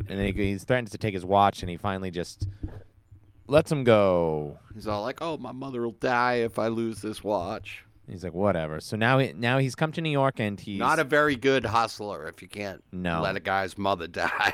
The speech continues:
Speaker 1: No,
Speaker 2: over a
Speaker 1: no.
Speaker 2: watch.
Speaker 1: And he's also, he's, he's busted two nuts and gotten zero bucks. He's, he's actually out money now. Uh,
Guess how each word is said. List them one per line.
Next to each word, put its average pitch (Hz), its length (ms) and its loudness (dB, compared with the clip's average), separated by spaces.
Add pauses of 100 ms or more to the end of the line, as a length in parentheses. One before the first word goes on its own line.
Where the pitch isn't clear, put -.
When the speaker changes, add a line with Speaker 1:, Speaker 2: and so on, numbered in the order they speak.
Speaker 1:
No, 87 320 -2
Speaker 2:
over 87 200 -6
a - 20 -4
Speaker 1:
no. 92 140 0
Speaker 2:
watch. 82 240 0
Speaker 1:
And 104 100 -2
he's 113 140 2
also, 131 340 4
he's, 107 220 -2
he's 104 320 -6
busted 113 440 2 (140)
two 170 220 0
nuts 127 440 2
and 90 200 -8
gotten 87 480 -2
zero 98 320 2
bucks. 76 480 -6 (580)
He's, 90 220 -14
he's 104 180 -6
actually 123 380 2
out 95 160 4
money 78 260 -4
now. 67 280 -12 (960)
Uh, 69 580 -4